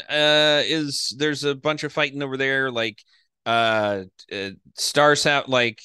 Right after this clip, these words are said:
uh, Shining Knight catches Star Sapphire and all this stuff, and then there's this, uh, a Chinese guy, they're o-, over the Great Wall of China for some reason, and a Chinese guy is like, "I've gotta go help," and he kisses his wife, and she's like,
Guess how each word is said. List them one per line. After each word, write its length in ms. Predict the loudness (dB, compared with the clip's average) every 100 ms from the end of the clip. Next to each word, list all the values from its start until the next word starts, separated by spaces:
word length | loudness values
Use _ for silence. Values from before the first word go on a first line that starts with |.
| -6
uh, 220 | -4 -4 -4
Shining 380 | -2 0 0
Knight 280 | 0 -2 -2
catches 320 | -4 -6 -6
Star 220 | -4 -2 -2
Sapphire 760 | 0 -2 -2 -2 0 -2 -4
and 260 | -6 -10 -18 _ -20 _ _ -2
all 240 | 0 0
this 160 | 0 -2
stuff, 380 | 0 0 0
and 180 | -6 -6
then 220 | -6 -4
there's 280 | -2 -4 -4
this, 320 | -6 -6 -6 -4
uh, 320 | -2 -2 -4
a 80 | -6
Chinese 400 | -2 -2 0 -2
guy, 280 | -2 -2 -2
they're 240 | -4 -4
o-, 100 | -4
over 200 | 0 0
the 80 | 0
Great 180 | -2 -2
Wall 140 | -2
of 80 | -4
China 260 | -4 -6 -6
for 60 |
some 200 | -8 -8
reason, 320 | -6 -8 -8 -12 _ _ -8
and 100 | -6
a 40 |
Chinese 380 | -2 0 0 0
guy 140 | 0
is 120 | 0 0
like, 180 | -4 _
"I've 120 | -6
gotta 180 | -2 -2
go 140 | 0 -2
help," 300 | -2 -4 -10 _ _ _
and 100 | -12 -10
he 160 | -12 _
kisses 320 | -6 -6 -6
his 80 | -10
wife, 360 | -2 0 0 -4
and 140 | -18 -20 _ _ _ _
she's 340 | -12 -10 -6
like, 180 | -8